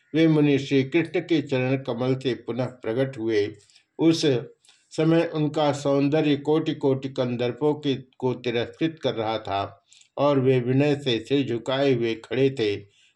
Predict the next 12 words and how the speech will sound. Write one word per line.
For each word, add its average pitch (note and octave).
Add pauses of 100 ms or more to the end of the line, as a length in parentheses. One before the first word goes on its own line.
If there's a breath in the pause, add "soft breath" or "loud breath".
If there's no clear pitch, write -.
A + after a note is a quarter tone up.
करुणानिधि C3+
श्री C3
कृष्ण D#3+
ने D3+
उन्हें C3
भुजाओं B2+
में A#2+
भरकर C3 (340 soft breath)
हृदय D#3
से B2+
लगा A2
लिया A#2